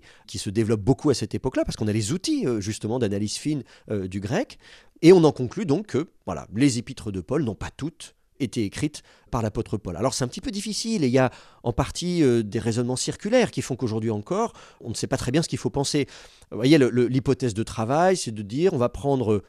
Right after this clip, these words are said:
quatre épîtres de Paul qui sont réputées authentiques, l'épître aux Romains, l'épître aux Galates, les deux épîtres aux Corinthiens, et là on va présupposer que elles ont bien été écrites par l'apôtre Paul, et c'est à la lumière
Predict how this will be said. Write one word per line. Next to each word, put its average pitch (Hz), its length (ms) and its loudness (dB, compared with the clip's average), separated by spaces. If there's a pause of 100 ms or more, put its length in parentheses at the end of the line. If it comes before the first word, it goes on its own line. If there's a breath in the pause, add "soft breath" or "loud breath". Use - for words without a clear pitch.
(120)
quatre 175 280 0
épîtres 135 320 -6
de 104 120 -4
Paul 151 480 2 (260 loud breath)
qui 127 100 -6
sont 127 140 -2
réputées 139 420 2
authentiques, 127 640 -4 (320)
l'épître 110 300 -8
aux 104 60 0
Romains, 120 460 2 (280 soft breath)
l'épître 113 340 -4
aux 104 40 -6
Galates, 101 460 -4 (120)
les 120 100 0
deux 139 280 6
épîtres 135 260 -6
aux 117 40 -4
Corinthiens, 110 560 -4 (460 soft breath)
et 127 80 4
là 175 140 10
on 151 80 8
va 123 260 4
présupposer 156 920 2
que 110 240 -2 (320)
elles 139 260 2
ont 135 40 0
bien 120 220 0
été 117 240 -2
écrites 107 280 -6
par 101 120 -8
l'apôtre 90 320 -12
Paul, 185 260 -2 (380 loud breath)
et 285 220 8 (140 soft breath)
c'est - 240 -2
à 123 100 2
la 120 100 4
lumière 165 680 4